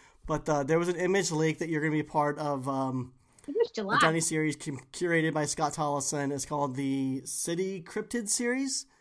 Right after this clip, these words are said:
Speaker 1: Now, I, I don't expect you to be able to talk about much, but I know Kronk was not happy about his early leak, and I wanted to get your opinion on, like,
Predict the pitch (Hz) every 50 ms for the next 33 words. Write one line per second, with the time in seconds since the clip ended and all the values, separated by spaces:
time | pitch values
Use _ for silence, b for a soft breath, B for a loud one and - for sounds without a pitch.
0 | _ _ _ _ _ _ _ _ _ _ _ _ _ _ _ _ - - 185 190
1 | 185 185 185 175 - - _ _ - - 202 220 220 - 214 202 185 226 262 226
2 | 190 165 208 185 - 202 180 160 165 170 180 170 151 156 139 - 165 165 160 160
3 | 170 151 139 139 139 - - - - 143 127 151 143 139 135 127 - - - -
4 | 165 156 160 160 170 165 165 160 156 156 - - - - 160 151 151 151 147 -
5 | - _ _ _ _ _ _ - 170 156 151 135 131 170 151 143 156 151 143 -
6 | 156 143 139 139 139 131 127 151 151 143 156 - 160 156 156 160 156 151 151 160
7 | 165 160 165 156 151 160 160 160 160 156 151 151 - 160 135 - - 160 156 156
8 | 151 147 143 147 147 139